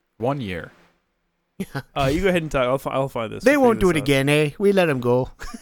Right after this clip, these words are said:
Speaker 2: Uh, not to mention date rape, felony, and car theft.
Speaker 1: So, okay,
Speaker 2: Break it
Speaker 1: are the
Speaker 2: down.
Speaker 1: sentences too long for those things? Is that what he said?
Speaker 2: Uh,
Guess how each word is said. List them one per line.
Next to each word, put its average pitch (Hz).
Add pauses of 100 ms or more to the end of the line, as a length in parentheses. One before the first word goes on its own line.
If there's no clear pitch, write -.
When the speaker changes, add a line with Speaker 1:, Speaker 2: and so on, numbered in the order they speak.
(200)
Speaker 2:
Uh, 151 (500)
not 175
to 262
mention 190 (120)
date 123
rape, 147 (300)
felony, 156
and 139
car 156
theft. - (560)
Speaker 1:
So, 131
okay, 117
Speaker 2:
Break 160
it 190
Speaker 1:
are 113
the 160
Speaker 2:
down. 156
Speaker 1:
sentences 127
too 120
long 107
for -
those 156
things? 170 (600)
Is -
that 107
what 127
he 139
said? -
Speaker 2:
Uh, 151